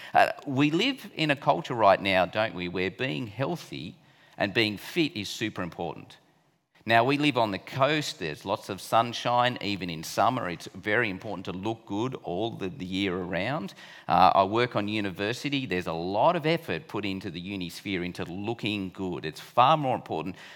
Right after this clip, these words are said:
to look good than actually be healthy a lot of the time. In Daniel one, uh, it became popular a number of years ago to start reading Daniel one as almost God's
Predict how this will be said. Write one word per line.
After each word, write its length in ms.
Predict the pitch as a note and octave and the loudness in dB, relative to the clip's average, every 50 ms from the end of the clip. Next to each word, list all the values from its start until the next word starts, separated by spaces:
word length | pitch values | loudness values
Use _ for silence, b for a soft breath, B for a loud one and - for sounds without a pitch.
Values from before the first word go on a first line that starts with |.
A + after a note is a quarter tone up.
| B B | B B
to 100 | - G#2+ | -8 -6
look 360 | G2 A2+ B2 E3+ A3 G3+ - | -4 2 2 2 2 2 -2
good 260 | - G2+ G2 G2 F#2+ | -4 -4 -2 -2 -2
than 160 | F#2 F#2+ F#2+ G2 | -2 -2 2 4
actually 380 | F2+ F#2 - - - E2 F#2 | 2 2 2 0 -4 -6 -6
be 220 | E2+ - F#2 F#2 F2+ | -4 -2 -2 0 2
healthy 400 | E2+ G#2+ A2+ G#2+ - - D#2+ D#2+ | 2 2 2 2 0 -4 -6 -6
a 60 | D#2+ | -4
lot 180 | D#2 D#2+ D#2 | -4 -6 -6
of 80 | D2+ D2 | -6 -8
the 100 | C#2+ D2+ | -8 -10
time. 400 | - - - D#2 C#2 B1+ A#1+ - - b b b b b b b b b b b b b b b | -8 -6 -4 -4 -4 -4 -6 -8 -12 b b b b b b b b b b b b b b b
In 140 | - B2 | -4 2
Daniel 460 | A#2 F3+ G#3+ A#3 A#3+ G3 C3 A2+ A2 G2+ | 6 6 6 6 6 4 2 2 2 2
one, 600 | G2 A#2 D3 F3 D3+ A2 G2+ G2 G2 A2 C3 C3 B B B B B B B _ _ _ _ _ _ _ _ _ | 2 6 8 10 12 12 10 8 6 0 -4 -6 B B B B B B B _ _ _ _ _ _ _ _ _
uh, 80 | - - | -10 -8
it 320 | - - - - - - | -6 -4 -4 -4 -6 -6
became 360 | - E3+ - G3 A3 B3 B3 G3+ | -8 -4 2 4 4 4 4 0
popular 600 | - - F3 - - D#3+ D3 C3 A#2+ A#2 A2 G#2 | 6 6 6 6 6 4 6 8 10 10 10 10
a 60 | G#2 | 8
number 460 | A2 A2 A#2 A#2+ C#3 C#3 B2+ A#2+ A2+ | 6 8 8 8 8 8 6 4 2
of 100 | G#2 F#2+ | 2 0
years 260 | G#2 A#2+ C#3 D#3 C3+ | -4 -4 -4 -4 -2
ago 220 | C3 G2+ G#2 G#2 G2+ | 0 4 4 4 4
to 120 | - G#2+ | 2 -2
start 340 | - - C#3+ C#3+ D3 D3+ A2+ | -4 0 2 4 4 4 2
reading 460 | A2 A2+ A#2+ C#3 C#3+ C#3+ C#3+ C3+ B2 | 2 2 2 2 2 2 0 -2 0
Daniel 360 | F#2+ G#2+ G2 G2+ G2+ F#2 F#2 F#2 | 2 2 2 2 2 0 0 4
one 240 | F#2+ G#2 A2 A2+ | 6 8 8 8
as 160 | G#2 F#2 G2 A#2+ | 6 2 -2 -2
almost 580 | B2 C3+ C3+ C#3 C3 B2 A#2+ A#2 - - - - | -2 0 0 0 0 0 0 -4 -8 -14 -14 -4
God's 720 | G#2+ G#2 G2+ G2 F2+ F#2 F#2 F2+ F2 - - - - - | 0 2 4 6 6 4 4 2 -2 -8 -10 -10 -12 -14